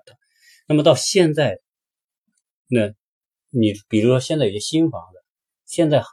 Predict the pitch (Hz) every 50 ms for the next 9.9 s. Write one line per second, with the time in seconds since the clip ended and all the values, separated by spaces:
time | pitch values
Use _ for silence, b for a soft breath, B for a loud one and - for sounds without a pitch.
0 | _ - - 131 131 139 127 - - 120 113 113 113 110 - - _ _ - -
1 | - - 143 139 139 135 127 101 85 90 90 90 85 _ _ _ _ _ _ _
2 | _ _ - 117 92 87 101 92 110 104 101 92 82 76 - - 85 85 85 85
3 | 85 80 _ - - 101 95 95 87 85 92 101 90 90 98 95 95 - - 104
4 | 101 85 85 _ - 139 127 110 - - _ _ _ _ _ _ _ _ _ _
5 | - 110 113 113 104 104 104 110 - 131 117 117 107 - - 101 90 - _ _
6 | _ _ _ _ _ _ _ _ _ - 135 135 127 - _ _ _ _ _ -
7 | 170 143 123 113 110 110 104 95 101 123 135 123 101 92 95 107 98 90 98 110
8 | 113 107 101 92 98 107 117 120 113 104 87 82 - 117 101 90 92 95 98 107
9 | 110 113 117 113 - 110 107 101 87 _ - 101 101 98 95 95 98